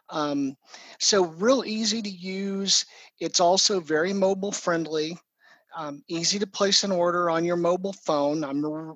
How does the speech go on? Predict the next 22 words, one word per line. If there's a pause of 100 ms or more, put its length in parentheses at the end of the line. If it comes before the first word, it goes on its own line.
trying
really
hard
to
get
my
website
company
to
start
taking
Apple
Pay, (400)
and (200)
maybe
eventually
they
will,
'cause
that'll
make
it